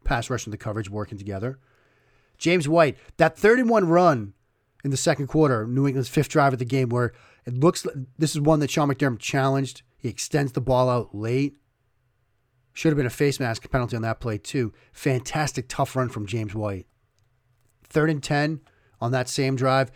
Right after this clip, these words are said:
Huge screen to James White for a gain of eleven, but what really spun that, Ted Karras with an incredible block on Matt Milano, getting downfield, chopping him down. Fantastic cut block.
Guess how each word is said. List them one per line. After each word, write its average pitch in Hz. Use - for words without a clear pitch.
Huge 190
screen 160
to 139
James 139
White 135
for 120
a -
gain 135
of 131
eleven, 135
but 127
what 135
really 160
spun 135
that, 120
Ted 156
Karras 131
with 117
an 117
incredible 127
block 127
on 113
Matt 120
Milano, 117
getting 139
downfield, 123
chopping 135
him 113
down. 110
Fantastic 123
cut -
block. 90